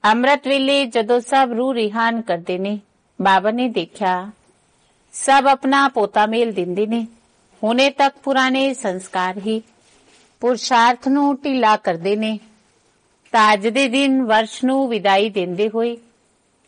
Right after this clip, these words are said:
ਇਹਨਾਂ ਸੰਸਕਾਰਾਂ ਨੂੰ ਵੀ ਵਿਦਾਈ ਦੇ ਸਕਦੇ ਹੋ, ਦੇ ਸਕਦੇ ਹੋ। ਹੱਥ ਉਠਾਓ। ਦੇਣਾ ਪਵੇਗਾ। ਹੱਥ ਉਠਾਣਾ ਤਾਂ ਬੜਾ ਸਹਿਜ ਹੈ,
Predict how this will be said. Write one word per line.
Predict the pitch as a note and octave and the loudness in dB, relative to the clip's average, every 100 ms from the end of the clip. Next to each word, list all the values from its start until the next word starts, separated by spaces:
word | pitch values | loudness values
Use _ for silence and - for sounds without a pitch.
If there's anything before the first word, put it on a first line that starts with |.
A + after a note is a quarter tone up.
| _ _ - | _ _ 0
ਇਹਨਾਂ | A3+ B3 C#4+ D4 | 2 4 4 2
ਸੰਸਕਾਰਾਂ | C#4 C4+ A3 - - G3+ A3 | 0 -2 -2 -2 0 2 2
ਨੂੰ | B3 A3 | 0 -2
ਵੀ | F#3+ G3+ F3 - - | -2 -4 -6 -12 -6
ਵਿਦਾਈ | F#3 G3 G3+ G#3+ A#3 | -2 2 2 2 0
ਦੇ | F#3+ A#3 B3+ | -2 -2 -2
ਸਕਦੇ | - G3 F#3+ G3 A3 | -4 -6 -4 -4 -4
ਹੋ, | - C4 - _ _ _ | -4 -6 -8 _ _ _
ਦੇ | F3+ A3+ B3 | 0 0 0
ਸਕਦੇ | C4+ B3+ A3 C4 | -4 -6 -4 -4
ਹੋ। | A#3+ C4+ C4 | -2 -2 -2
ਹੱਥ | A3 - - | -2 -4 -4
ਉਠਾਓ। | F3 G#3 G3+ G#3+ _ _ _ _ _ _ _ - | -4 -4 -6 -8 _ _ _ _ _ _ _ -16
ਦੇਣਾ | F3+ A3 A3+ B3+ C4 | -2 2 2 0 0
ਪਵੇਗਾ। | A3+ G3 A3 G3+ F3+ F3+ F#3 _ - | -2 0 0 0 -2 -6 -16 _ -2
ਹੱਥ | G3+ G3+ C4 | -2 -2 -6
ਉਠਾਣਾ | A#3+ B3+ B3 B3 | -2 -2 0 -2
ਤਾਂ | B3+ | -2
ਬੜਾ | A3 A3+ A#3+ | 0 0 0
ਸਹਿਜ | A#3 A3+ E3 E3+ | -2 -4 -2 -4
ਹੈ, | G3 | -6